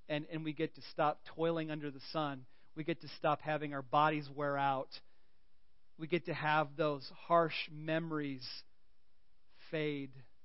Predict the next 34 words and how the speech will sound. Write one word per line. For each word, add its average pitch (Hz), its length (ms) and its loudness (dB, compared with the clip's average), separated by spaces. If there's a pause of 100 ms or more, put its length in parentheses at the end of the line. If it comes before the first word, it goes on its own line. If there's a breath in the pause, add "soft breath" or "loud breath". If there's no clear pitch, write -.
(640)
from 156 100 -10
being 151 280 -4
so 143 120 -6 (140)
painful 151 400 -6
in 139 60 -6
our 139 100 -6
minds. 131 460 -10 (720)
You 147 80 -10
know, 139 120 -8
all 156 260 4
that 143 180 -2 (140)
stuff. 127 220 -4 (220)
We 143 140 -6
are 139 180 -6
at 131 240 -4 (680)
joyful, 170 600 0 (360)
peaceful 147 560 -8 (420)
rest. 117 180 -10 (1200)
I'm 160 100 0
not 170 160 2
implying 185 580 4
that 156 80 -4
you're 160 100 -2
not 160 180 0
gonna 156 140 -4
have 147 220 -2
jobs 147 340 2
to 143 60 -10
do 139 140 -8
in 131 60 -8
heaven, 135 320 -8
by 123 160 -6
the 113 100 -12
way. 110 340 -14